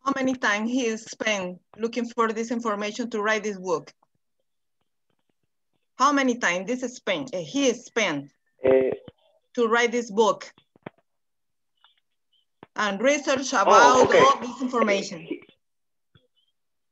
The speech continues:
Speaker 2: he has two books about Panama.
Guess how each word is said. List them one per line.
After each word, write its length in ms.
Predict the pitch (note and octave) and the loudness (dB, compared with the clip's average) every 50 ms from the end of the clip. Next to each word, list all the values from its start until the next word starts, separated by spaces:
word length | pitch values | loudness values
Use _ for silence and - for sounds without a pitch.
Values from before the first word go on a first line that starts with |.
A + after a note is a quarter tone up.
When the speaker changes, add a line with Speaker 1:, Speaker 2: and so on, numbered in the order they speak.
| _ - _ _ _ _ - - _ - - - _ _ _ _ _ _ | _ -20 _ _ _ _ -20 -20 _ -20 -20 -20 _ _ _ _ _ _
Speaker 2:
he 120 | - G3+ G3 - | -4 -2 -2 0
has 160 | G3 G3+ G#3 G3+ - - - _ - - - | 2 2 2 0 -2 -10 -16 _ -6 -2 0
two 100 | A#3+ B3 | 2 2
books 320 | - E3+ C#3+ C3 - - - - - - - _ _ - | 4 4 2 2 0 -4 -14 -18 -20 -20 -20 _ _ -2
about 340 | - B2+ C#3+ D3+ D3+ D3+ - | 0 2 4 2 2 0 0
Panama. 320 | - C3+ B2 A#2 - - | -2 0 0 0 -2 -6